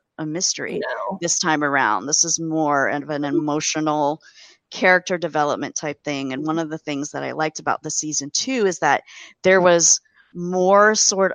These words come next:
Speaker 1: of, um, exploration of how this type of thing affects the kids.
Speaker 2: Yeah.
Speaker 1: Um, and that was way more interesting to me.
Speaker 2: Mm-hmm.
Speaker 1: Um,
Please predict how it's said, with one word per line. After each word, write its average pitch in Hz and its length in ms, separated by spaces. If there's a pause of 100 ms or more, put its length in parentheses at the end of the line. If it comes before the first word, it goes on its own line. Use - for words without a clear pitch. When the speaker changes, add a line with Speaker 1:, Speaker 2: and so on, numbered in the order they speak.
Speaker 1:
of, 160 340 (120)
um, 107 460 (280)
exploration 175 800
of 135 120
how 160 500
this 170 200
type 175 240
of 180 80
thing 180 240
affects - 420
the 123 100
kids. - 580 (340)
Speaker 2:
Yeah. 170 300
Speaker 1:
Um, 147 480 (120)
and 170 140
that 190 220
was 180 180
way 185 380
more 170 240
interesting 151 720
to - 140
me. 139 360 (400)
Speaker 2:
Mm-hmm. 151 60
Speaker 1:
Um, 104 360